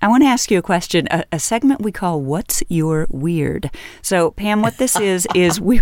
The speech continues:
Speaker 1: we, wa-, we wanna know what is a factoid about you or something about you that is ungoogleable,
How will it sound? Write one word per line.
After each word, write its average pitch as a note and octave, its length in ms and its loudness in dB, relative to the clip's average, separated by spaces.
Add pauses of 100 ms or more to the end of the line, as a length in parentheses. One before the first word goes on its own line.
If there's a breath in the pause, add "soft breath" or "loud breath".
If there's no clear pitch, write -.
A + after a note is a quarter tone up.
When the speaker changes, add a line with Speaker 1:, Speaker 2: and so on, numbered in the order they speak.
(180)
Speaker 1:
we, F#3 160 0
wa-, G#3+ 120 0 (360 loud breath)
we F#3+ 120 4
wanna A#3+ 300 6
know F3+ 400 4 (440 loud breath)
what F#3+ 220 2
is B3 360 0
a F3+ 60 2
factoid F#3 920 2 (260)
about D#3 500 -2
you D#3 540 4 (160)
or D#3 100 -4
something A#3 540 0
about D#3+ 320 0
you D3 120 0
that D#3 240 -2
is D#3+ 320 0
ungoogleable, E3 960 0